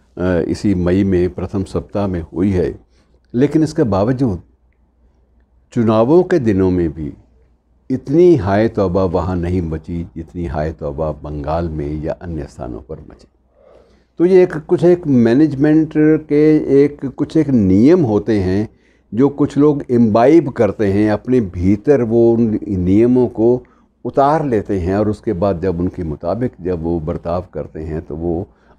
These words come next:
अपेक्षाकृत संकट का मुकाबला करने में ज़्यादा सशक्त पाए जाते हैं। और दूसरा ये भी होता है कि हम लोग जितना शोर शराबा करते हैं, तीसरा एक राज्य और भी है जिसका मैं शोर शराबे के मामले में जिक्र करना चाहूँगा, वो है उड़ीसा।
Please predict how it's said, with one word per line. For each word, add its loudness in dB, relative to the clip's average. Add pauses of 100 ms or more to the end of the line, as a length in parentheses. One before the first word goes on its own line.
अपेक्षाकृत -4
संकट -12
का -12
मुकाबला -8
करने -12
में -4 (440)
ज़्यादा -2
सशक्त -4
पाए -6
जाते -14
हैं। -20 (580)
और 4
दूसरा 0
ये 2
भी 2
होता 0
है 0
कि -8
हम -2
लोग -2
जितना -8
शोर -6
शराबा -4
करते -8
हैं, -8 (520)
तीसरा 0
एक -4
राज्य 0
और 2
भी -2
है 0
जिसका -6
मैं -4
शोर -2
शराबे -2
के -10
मामले -4
में -8
जिक्र -8
करना -10
चाहूँगा, -6
वो -6
है -6
उड़ीसा। -10